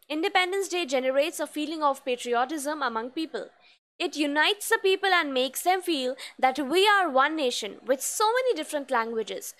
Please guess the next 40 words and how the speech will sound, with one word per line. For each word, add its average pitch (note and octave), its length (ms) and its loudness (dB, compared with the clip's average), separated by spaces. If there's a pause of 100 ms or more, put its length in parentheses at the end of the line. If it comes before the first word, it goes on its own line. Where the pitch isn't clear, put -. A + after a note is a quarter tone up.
(200)
religions, D#4 720 2
and C#4 220 -2
cultural A#3+ 420 0
values. G3 580 -4 (440)
Unity G4+ 480 2
in D#4 100 -4
diversity B3+ 720 0
is A3+ 120 -4
the A#3+ 100 4
main B3+ 360 0
essence F4 500 0
and G4 220 2
strength C4 420 0
of B3 140 -6
India. F#3+ 340 -10 (520)
We G4 140 4
feel A#4 320 4
proud D#4 300 0
to F4+ 100 -4
be E4+ 100 -2
part B3+ 280 2
of A#3+ 100 -2
the A#3+ 80 0
largest C#4+ 640 2
democratic D4 560 -2
country C4 360 -2
in D4+ 100 -4
the D4 120 0
world, C#4 320 2 (380)
where G#4 120 6
the A4 140 0 (100)
power F#4 360 4
is D#4 160 -2
in C#4 100 -2
the B3+ 160 -2
hands C4+ 320 2
of A#3+ 180 2
the A#3+ 80 -4
common C4 440 -4
man. F4 320 2